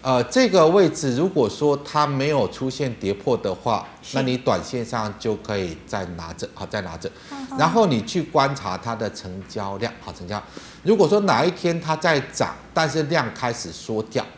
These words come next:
Speaker 2: 嗯。
Speaker 1: 好，在涨量开始缩掉，那你就开始去寻找卖点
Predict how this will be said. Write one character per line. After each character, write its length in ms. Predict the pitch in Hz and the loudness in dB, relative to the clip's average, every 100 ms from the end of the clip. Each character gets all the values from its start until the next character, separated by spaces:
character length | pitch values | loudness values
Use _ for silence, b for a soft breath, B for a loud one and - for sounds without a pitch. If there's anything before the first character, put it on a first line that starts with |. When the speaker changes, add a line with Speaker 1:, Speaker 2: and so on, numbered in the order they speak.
| - | -10
Speaker 2:
嗯。 160 | 269 226 | -6 -6
Speaker 1:
好， 100 | - | -2
在 140 | 165 | -2
涨 260 | 143 117 92 | 0 -2 -2
量 100 | 135 | -2
开 100 | 131 | -2
始 120 | 113 | -6
缩 180 | 82 110 | -6 -6
掉， 180 | 104 110 - B B | -2 -4 -4 B B
那 100 | 160 | 0
你 160 | 131 | 0
就 180 | 92 143 | 0 -4
开 220 | 123 127 | -2 -4
始 140 | 117 90 | -4 -8
去 180 | - 113 | -8 -10
寻 320 | - 92 98 | -8 -10 -8
找 160 | 87 | -10
卖 160 | 78 95 | -8 -10
点 180 | 87 | -10